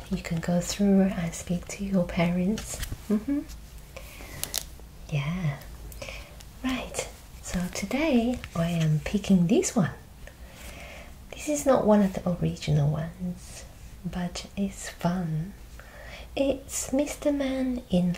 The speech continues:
London. Anyone up for it?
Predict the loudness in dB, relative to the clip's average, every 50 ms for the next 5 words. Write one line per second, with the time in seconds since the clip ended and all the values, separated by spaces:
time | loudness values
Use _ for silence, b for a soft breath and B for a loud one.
0 | 2 2 2 4 4 4 2 2 2 4 4 4 2 0 -2 -6 -10 -14 -16 -18
1 | -16 -16 -16 -16 -16 -16 B B B B B B B -6 -2 2 4 6 6 6
2 | 6 6 6 8 6 6 6 4 2 2 2 0 0 2 4 6 8 8 8 6
3 | 4 -2 -12